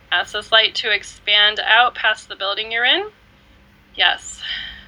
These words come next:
Fill the space that you live and work in with the energy of, "I am super talented, I know how to get paid, I'm always guided." All right, ask this light to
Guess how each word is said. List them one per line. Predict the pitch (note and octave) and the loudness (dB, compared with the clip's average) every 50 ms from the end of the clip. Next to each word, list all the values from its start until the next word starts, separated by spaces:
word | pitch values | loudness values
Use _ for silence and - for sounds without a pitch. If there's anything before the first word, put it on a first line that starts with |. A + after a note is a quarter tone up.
| - - - - _ | -20 -20 -20 -10 _
Fill | - A#3 A#3 A#3+ A#3+ A#3+ A#3 A#3 A3 | 4 6 8 8 6 6 4 2 0
the | A3+ A3+ A3+ A3+ A3 A3 G#3+ G#3+ G#3+ G#3+ G#3 G#3+ | 0 2 2 4 4 6 6 6 6 6 2 0
space | G#3+ - - - A3 G3+ A3 A#3 - | -2 -8 -10 -4 -4 -2 -2 -4 -6
that | - A3 F#3 | -8 -8 -6
you | - A3 G#3+ G#3+ G#3 G#3+ G#3+ G#3 G#3 G#3 G3+ F#3 - - _ _ | -6 -10 -10 -10 -10 -12 -12 -12 -12 -12 -12 -14 -16 -18 _ _
live | - G#3+ G#3+ G#3 G#3+ | -6 -4 -4 -4 -2
and | G#3 G3 | -2 0
work | G3 G#3 G#3 - | 0 0 4 4
in | C4 C4 C#4+ C#4+ D4 D#4+ E4+ - _ _ _ | 6 8 8 6 6 2 -4 -10 _ _ _
with | G3+ G3+ G#3+ G#3+ G#3+ G#3 G#3 G#3 G#3+ G#3 | -12 -4 0 2 4 4 4 4 2 0
the | - G3 | -4 -4
energy | G3+ G#3 G#3 G#3+ A3 A3 | -4 -4 -2 -4 -2 0
of, | G3+ F#3+ F3+ F#3 | 0 2 4 4
"I | F#3 | 2
am | F#3 F3+ F#3+ | 2 0 -2
super | - - A3+ - G#3 G3 | -10 -14 -8 -6 -6 -4
talented, | - - G#3 G#3 A3 A#3 B3 A#3+ - C4+ C4 C4+ C4+ - | -2 0 0 0 0 -2 -4 0 2 4 6 6 6 4
I | - - F#3+ | 2 -6 -6
know | F#3+ F#3+ F#3+ | -4 -6 -4
how | G3+ A3 G3+ | -2 -2 -4
to | F#3 F3+ | -2 -4
get | F#3 - - | -6 -8 -8
paid, | - - A#3 A#3 A#3+ A#3+ A#3+ A#3 | -4 0 2 2 4 4 2 0
I'm | - - - F#3 F3+ - | 0 -2 -6 -6 -6 -4
always | F#3+ G3 G3+ G3+ G#3 G3+ - | -4 -4 -4 -4 -6 -6 -6
guided." | - E3+ E3 D#3+ - - - - _ _ _ - - - - - - - - _ _ - _ - - _ _ - - - - _ _ - - - - | -4 -2 -2 -2 -4 -8 -12 -14 _ _ _ -20 -20 -20 -20 -20 -20 -20 -20 _ _ -20 _ -20 -20 _ _ -20 -20 -20 -20 _ _ -20 -20 -16 -10
All | - - - | -6 -4 -2
right, | - F3+ G3+ A3+ A#3 - - - | 0 2 2 2 2 -2 -2 0
ask | G3+ G3 G#3 - - | 0 0 0 0 -6
this | A3 G#3+ - - | -14 -14 -6 0
light | A3 G#3 G3+ F#3+ - | 2 2 2 0 -4
to | - - G#3 | -12 -14 -12